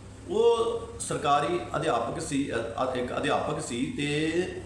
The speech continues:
ਵਿਚਾਰੀ ਗਰੀਬ ਘਰ ਦੀ ਸੀ ਤੇ ਉਹਦੇ ਨਾਲ ਕੀ ਹੋਇਆ ਕਿਸੇ ਨੂੰ ਪਤਾ ਹੀ ਨਹੀਂ। ਹਾਲੇ ਤੱਕ ਉਹਦੀ ਕੋਈ ਗੁੱਥੀ ਨਹੀਂ ਸੁੱਝ ਸਕੀ। ਉਹ ਤਾਂ ਹਰਿਆਣੇ ਦੇ ਲੋਕਾਂ ਨੇ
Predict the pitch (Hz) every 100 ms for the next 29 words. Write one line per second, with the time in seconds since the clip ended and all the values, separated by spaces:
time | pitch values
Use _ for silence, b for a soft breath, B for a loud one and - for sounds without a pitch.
0 | - - - - - - - 143 160 180
1 | 190 196 175 156 151 185 170 143 139 156
2 | 190 196 220 214 202 202 175 214 196 220
3 | - 190 190 - 156 196 220 214 185 -
4 | - - - - - - - - - -
5 | - - - 135 170 214 208 196 196 214
6 | 220 180 156 160 220 226 185 185 190 170
7 | 214 208 214 175 175 147 120 127 175 139
8 | 123 151 156 143